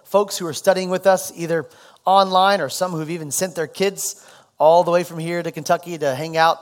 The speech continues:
uh, with us in Louisville at Boyce College, and we are, uh, grateful.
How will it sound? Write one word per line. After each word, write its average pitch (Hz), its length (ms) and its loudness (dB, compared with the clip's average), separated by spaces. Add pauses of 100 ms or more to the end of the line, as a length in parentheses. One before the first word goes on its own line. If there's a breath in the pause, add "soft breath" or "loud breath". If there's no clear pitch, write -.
(100)
uh, 131 180 -2
with 143 200 -6
us 151 220 0
in 156 140 -10
Louisville 151 360 -4
at 135 100 -6
Boyce 147 240 -6
College, 147 320 0
and 127 100 -10
we 143 140 -8
are, 135 340 -2 (520 soft breath)
uh, 120 200 -8
grateful. 135 680 -6